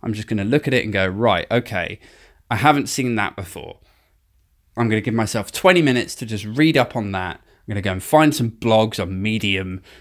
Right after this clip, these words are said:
and, uh, and then I'm gonna move on to this next bit. And I'm gonna work my way down, and if I can get, I reckon, five or six of the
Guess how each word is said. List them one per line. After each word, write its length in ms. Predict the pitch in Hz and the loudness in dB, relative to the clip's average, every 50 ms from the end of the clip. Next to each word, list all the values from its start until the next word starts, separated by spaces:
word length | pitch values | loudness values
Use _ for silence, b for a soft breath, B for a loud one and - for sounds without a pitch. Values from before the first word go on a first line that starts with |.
| b b b | b b b
and, 480 | - 107 101 95 90 90 90 90 85 - | -4 -2 -2 -2 -2 -4 -6 -8 -8 -6
uh, 380 | 101 90 90 87 87 85 - - _ _ _ _ - | -4 -4 -2 -4 -4 -6 -8 -10 _ _ _ _ -8
and 220 | 104 101 95 95 | -6 -4 -2 -2
then 100 | 98 98 | -2 -2
I'm 120 | 98 95 | -2 -2
gonna 160 | 95 98 95 95 | -2 -2 -2 -2
move 200 | 98 101 101 104 | -2 -4 -4 -4
on 120 | 110 113 | -6 -6
to 100 | - 143 | -6 -4
this 220 | 131 151 156 - | -4 -4 -2 0
next 240 | 202 - 254 - - | 0 -2 -2 -4 -10
bit. 280 | - - - - - _ _ b b b b b b b | -14 -12 -14 -14 -14 _ _ b b b b b b b
And 160 | - 131 123 | -2 0 2
I'm 120 | 123 123 | 2 2
gonna 160 | 117 127 120 120 | 2 2 2 2
work 360 | 120 139 175 180 175 165 - | 4 6 6 6 6 6 4
my 120 | 160 143 | 4 6
way 180 | 135 131 131 127 | 6 6 6 6
down, 300 | 117 117 110 110 107 - | 6 4 4 4 2 0
and 100 | - 139 | -2 -2
if 100 | 147 - | 0 0
I 60 | 185 | -2
can 140 | 175 - 190 | -2 0 2
get, 180 | 202 202 180 - | 2 2 4 4
I 100 | - 214 | 4 4
reckon, 280 | 220 240 233 - 202 | 4 4 2 0 -2
five 320 | 185 - - 190 180 180 151 | -4 0 2 2 2 2 2
or 60 | 151 | -2
six 320 | - - - - - - | -4 -4 -6 -6 -8 -8
of 200 | 127 110 - - | -8 -8 -8 -6
the 380 | - 127 113 107 107 110 127 - | -4 -4 -2 -4 -4 -8 -12 -18